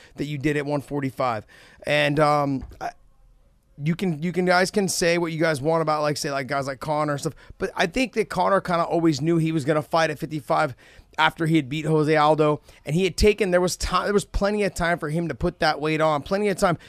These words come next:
in all the conversations. It's, it was months before he actually even decided to fight again,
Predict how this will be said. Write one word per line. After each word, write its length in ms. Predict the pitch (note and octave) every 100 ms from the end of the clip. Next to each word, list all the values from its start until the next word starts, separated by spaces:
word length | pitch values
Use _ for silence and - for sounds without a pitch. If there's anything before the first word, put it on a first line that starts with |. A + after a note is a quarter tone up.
| - -
in 120 | E3+
all 220 | E3 G#3
the 120 | G3
conversations. 760 | F#3+ - F#3 F3+ - F3+ E3 D#3+
It's, 120 | D3+
it 180 | E3 D#3
was 140 | C#3+
months 360 | C3 D#3+ F#3+ -
before 320 | D#3 - D#3+
he 160 | D#3 D3+
actually 320 | D3+ - D3
even 220 | D3+ D#3
decided 360 | C#3+ E3 D3 C#3+
to 60 |
fight 280 | - E3 D#3+
again, 320 | C#3+ D3 C3+